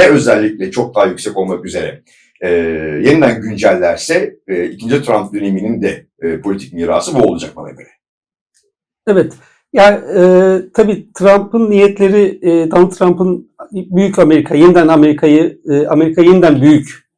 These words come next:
Speaker 2: yapmak. E, ama, e, bir de dünya gerçekleri var. Hani, e, bugün artık Asya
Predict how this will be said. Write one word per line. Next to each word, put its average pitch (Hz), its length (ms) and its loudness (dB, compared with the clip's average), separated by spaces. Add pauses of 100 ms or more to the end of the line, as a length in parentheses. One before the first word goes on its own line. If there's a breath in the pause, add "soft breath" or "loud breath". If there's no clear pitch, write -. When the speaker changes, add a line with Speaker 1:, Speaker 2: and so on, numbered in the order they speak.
(320)
Speaker 2:
yapmak. 143 540 -2 (300)
E, 131 440 -2
ama, 202 420 -2 (500)
e, 156 60 0 (1120)
bir 196 200 -4
de 196 120 0
dünya 196 260 4
gerçekleri 175 640 2
var. - 440 -4 (140)
Hani, 127 440 -2 (400)
e, 135 580 -2 (440)
bugün 170 300 0
artık - 320 -4
Asya 160 560 0